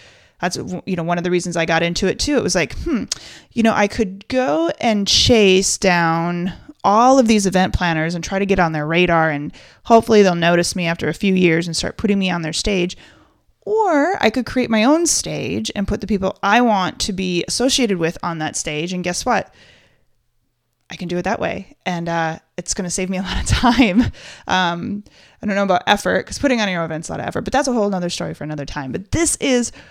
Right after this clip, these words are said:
where Epic Live Events was born. So I hope you enjoy this. I hope you get a lot of value out of it.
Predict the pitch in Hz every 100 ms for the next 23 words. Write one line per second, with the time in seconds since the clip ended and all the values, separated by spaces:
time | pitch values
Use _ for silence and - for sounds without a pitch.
0 | - - _ _ - 196 208 196 - 180
1 | 175 160 156 151 151 151 - - _ _
2 | - 170 165 151 - - - - - -
3 | - - 190 - 269 262 311 330 277 180
4 | 156 156 269 - - - - - - _
5 | _ - 180 170 - 220 233 226 202 185
6 | 175 170 170 160 165 156 147 151 151 160
7 | - -